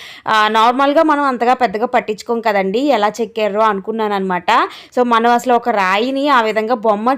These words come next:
చెక్కగలమా అని అనిపించింది, మన వల్ల అవుతుందా అసలు అని కూడా అనిపించింది అనమాట. But ఆ టాలెంట్ అనేది అందరికీ ఉండదు కదా, so అదొక అదృష్టంగా భావించాలి. ఇంకా ఫైనల్గా అయితే మేము ఆ టెంపుల్లో కొద్దిసేపు అలా కూర్చున్నామండి.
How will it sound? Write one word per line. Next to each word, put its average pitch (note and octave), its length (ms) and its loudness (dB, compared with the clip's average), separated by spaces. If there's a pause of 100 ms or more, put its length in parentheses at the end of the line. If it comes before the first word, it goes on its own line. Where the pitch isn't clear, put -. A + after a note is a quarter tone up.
(120)
చెక్కగలమా C4 800 2
అని A3+ 140 2
అనిపించింది, A3 640 -4
మన A3 240 0
వల్ల G3+ 260 2
అవుతుందా D#4+ 520 2
అసలు A3+ 300 0
అని G3+ 120 -2
కూడా G#3+ 160 0
అనిపించింది G#3 460 -4
అనమాట. F#3+ 340 -2 (440)
But G#3 160 0
ఆ F#3 160 2
టాలెంట్ G#3+ 640 -2
అనేది A#3 280 2
అందరికీ G3+ 420 -2
ఉండదు G#3 420 -2
కదా, G3+ 340 0 (480)
so C#4+ 80 2
అదొక A#3 360 2
అదృష్టంగా A3 800 0
భావించాలి. G3+ 640 0
ఇంకా D#4+ 240 0
ఫైనల్గా B3+ 560 0
అయితే A3+ 240 0
మేము C4+ 200 -2
ఆ A3 40 2
టెంపుల్లో G3+ 400 -4
కొద్దిసేపు G#3 480 -6
అలా G3 180 2
కూర్చున్నామండి. A3 840 -6